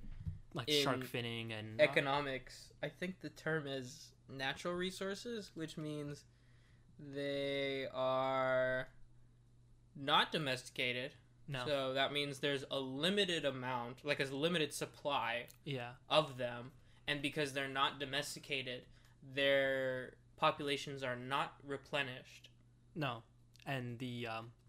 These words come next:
Speaker 1: just to kind
Speaker 2: So
Speaker 1: of
Speaker 2: that's why, um, cows aren't going distinct. I'm sorry. I'm
Speaker 1: No.
Speaker 2: just
Speaker 1: <laughs>
Speaker 2: econ. Um,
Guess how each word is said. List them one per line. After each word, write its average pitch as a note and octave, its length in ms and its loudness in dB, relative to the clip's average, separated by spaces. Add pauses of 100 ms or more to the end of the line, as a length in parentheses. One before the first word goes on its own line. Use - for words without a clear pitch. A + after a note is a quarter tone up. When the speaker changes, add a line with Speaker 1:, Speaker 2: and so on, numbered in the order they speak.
(460)
Speaker 1:
just - 220 -4
to C#3 60 -4
kind C3 160 0
Speaker 2:
So D3 100 2
Speaker 1:
of C#3 40 -2
Speaker 2:
that's D#3 280 6
why, C3+ 480 0 (500)
um, C3 460 0 (300)
cows F3 440 8
aren't C#3+ 240 -2
going B2+ 260 -2
distinct. B2 380 -8
I'm A#2+ 80 -12
sorry. A#2+ 320 -8
I'm C3+ 80 -8
Speaker 1:
No. B2+ 60 -8
Speaker 2:
just B2 180 -10
Speaker 1:
<laughs> - 1040 -6
Speaker 2:
econ. C3 400 -2 (160)
Um, C#3 500 4